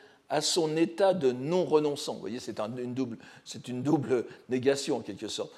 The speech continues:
Celui, euh, il faut renoncer à la, à la, la personne que nous sommes qui n'arrive pas à renoncer au monde. Et ça, ça sera le, ça sera le, le, le véritable renoncement.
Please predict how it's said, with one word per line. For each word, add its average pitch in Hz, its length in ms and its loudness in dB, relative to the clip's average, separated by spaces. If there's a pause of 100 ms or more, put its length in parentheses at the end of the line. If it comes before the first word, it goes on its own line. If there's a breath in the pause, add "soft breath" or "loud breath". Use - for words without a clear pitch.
(160 loud breath)
Celui, 151 560 -2 (320 loud breath)
euh, 135 120 -10 (160)
il 139 120 -4
faut 175 220 4
renoncer 160 640 2
à 131 80 2
la, 139 140 6
à 135 240 -2
la, 131 200 4
la 123 160 4
personne 175 400 2
que 131 120 -4
nous 120 160 -4
sommes 202 300 -2 (220 loud breath)
qui 240 140 -2
n'arrive 143 380 -2
pas 156 160 4
à - 20 4
renoncer 117 460 -4
au 104 100 -8
monde. 80 240 -14 (960 soft breath)
Et 113 80 -8
ça, 156 180 0
ça 123 160 -4
sera 123 220 -2
le, 98 220 -6 (400 loud breath)
ça 120 120 -14
sera 123 240 -6
le, 104 380 -4
le, 101 140 -8
le 110 120 -8
véritable 117 500 -4
renoncement. 104 580 -8